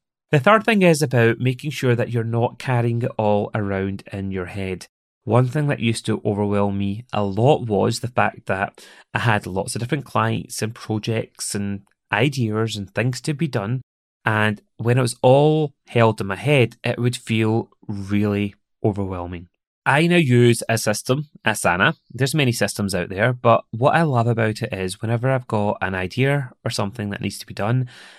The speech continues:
I capture it on there and it's then logged, and I just feel this sense of relief in terms of, okay, it's there, I put a timescale on it, it's been registered effectively, instead of me carrying it around in my head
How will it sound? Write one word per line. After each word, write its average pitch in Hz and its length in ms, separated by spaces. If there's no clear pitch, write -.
I 95 80
capture 117 480
it 143 140
on 101 260
there 117 280
and 104 320
it's - 200
then 135 360
logged, 98 560
and 104 160
I 104 80
just 139 200
feel 160 160
this 131 200
sense 107 320
of 101 340
relief 101 360
in 107 80
terms 95 340
of, 95 220
okay, 113 480
it's 127 200
there, 101 400
I - 60
put 135 260
a 147 40
timescale 127 420
on 113 80
it, 120 160
it's - 240
been 113 300
registered 98 600
effectively, 92 640
instead 107 300
of 101 60
me 104 140
carrying 101 480
it 104 60
around 95 400
in 98 160
my 90 140
head 107 540